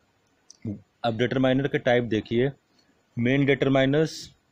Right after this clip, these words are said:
predeterminers, दो तरीके के होते हैं। अब main determiners का मतलब क्या होता है? Main determiners वो होते हैं कि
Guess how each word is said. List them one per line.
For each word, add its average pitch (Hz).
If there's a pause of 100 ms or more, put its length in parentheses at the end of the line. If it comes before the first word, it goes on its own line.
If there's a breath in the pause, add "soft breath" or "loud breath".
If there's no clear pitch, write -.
(500)
predeterminers, 107
दो 127
तरीके 113
के 107
होते 101
हैं। 127 (1160)
अब 101
main 135
determiners 135
का 135
मतलब 131
क्या 127
होता 127
है? 139
Main 135
determiners 127
वो 143
होते 120
हैं 123 (640 soft breath)
कि 151